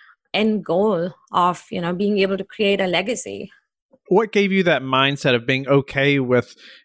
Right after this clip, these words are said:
Speaker 2: a f-, failure of the first project? And ultimately, I would say now it was a s-, success, right?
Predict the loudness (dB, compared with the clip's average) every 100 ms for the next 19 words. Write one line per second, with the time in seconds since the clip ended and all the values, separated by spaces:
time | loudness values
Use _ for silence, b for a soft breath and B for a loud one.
0 | -10 -2 -2 0 0 2 2 2 0 -2
1 | 0 0 0 0 2 2 0 -6 -2 -2
2 | 2 0 0 -2 2 2 2 0 0 2
3 | 2 2 2 2 0 -4 -10 -8 -8 -2
4 | 0 0 -2 0 2 0